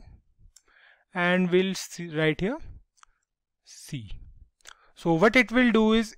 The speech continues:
it will take the value, so var c will hold the value dom manipulation part two, and next up this value will be printed on the pop-up here. So let's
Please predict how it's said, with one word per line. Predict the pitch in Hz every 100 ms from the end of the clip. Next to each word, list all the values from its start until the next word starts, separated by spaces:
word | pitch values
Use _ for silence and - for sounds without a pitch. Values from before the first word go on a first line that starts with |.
| -
it | 220 202
will | 240 226
take | 214 208 214 - - - -
the | 170
value, | 165 180 190 220 247 240 - _ _ _ _
so | - 170 165
var | 180 220
c | 220 240 240
will | 220 233
hold | 165 190 208
the | 208
value | 185 180 175 175 185 - - _ _ _ _ _ _ _ _ _ _ _ _ _ _ _ _ _ -
dom | 139 180 208
manipulation | 202 185 175 170 151 240 302 _ - -
part | 165 156 - -
two, | 113 - - _ -
and | 170 165 165 165
next | 196 240 -
up | 214 226 - _ _ _
this | 139 240 -
value | 220 202 196 202 254 - _
will | 185 196
be | 220
printed | - 214 202 208 208
on | 185 180
the | 226 - _ _ _ _ _ _ -
pop-up | 160 - 175 147
here. | 131 120 -
So | - -
let's | 160 160 190 208 -